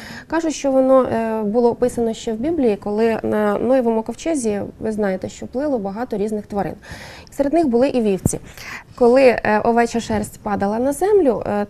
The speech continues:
то по ній ходили всі тварини і якби топтали потрошки, і шерсть між собою щеплялася. Тому,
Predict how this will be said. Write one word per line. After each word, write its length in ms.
то 360
по 60
ній 160
ходили 340
всі 200
тварини 520
і 100
якби 240
топтали 460
потрошки, 560
і 60
шерсть 320
між 200
собою 260
щеплялася. 720
Тому, 240